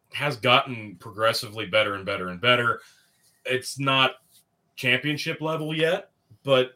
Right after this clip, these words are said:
she showed a lot of potential here, and she's done what she's done, this entire tenure of hers, and that's show potential. She did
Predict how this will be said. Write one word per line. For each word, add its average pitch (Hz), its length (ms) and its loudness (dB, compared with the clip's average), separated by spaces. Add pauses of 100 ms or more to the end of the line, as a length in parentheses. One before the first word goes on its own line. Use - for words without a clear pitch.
she 170 200 -8
showed 131 320 0
a - 20 0
lot 98 420 0
of 95 60 -4
potential 92 480 -12
here, 76 320 -18
and 98 340 -8
she's 117 220 -14
done 131 220 2
what 127 80 -6
she's 123 160 -12
done, 117 320 -4 (320)
this 110 180 -6
entire 120 340 0
tenure 127 380 -2
of 87 80 -12
hers, 87 280 -12
and 104 240 -8
that's 85 200 -10
show 101 200 -8
potential. 117 480 -6
She - 140 -18
did 113 220 -6